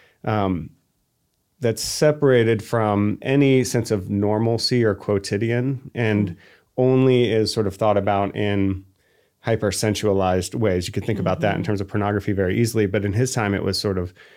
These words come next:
Speaker 1: um, horror books
Speaker 2: Mm.
Speaker 1: and ultimately films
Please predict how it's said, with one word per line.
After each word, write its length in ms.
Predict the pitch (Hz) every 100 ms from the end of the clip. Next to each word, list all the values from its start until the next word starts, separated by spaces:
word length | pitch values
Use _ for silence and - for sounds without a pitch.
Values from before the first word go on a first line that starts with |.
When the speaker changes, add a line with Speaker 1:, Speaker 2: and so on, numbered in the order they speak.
| - _ -
Speaker 1:
um, 420 | 101 90 90 101 - _ _ - - _ _
horror 800 | _ 120 113 113 107 101 101 92 -
books 840 | 123 135 107 117 110 185 - - -
Speaker 2:
Mm. 60 | 165
Speaker 1:
and 520 | 117 110 107 101 - -
ultimately 500 | 110 - 104 90 101
films 920 | - 113 107 101 101 98 104 - -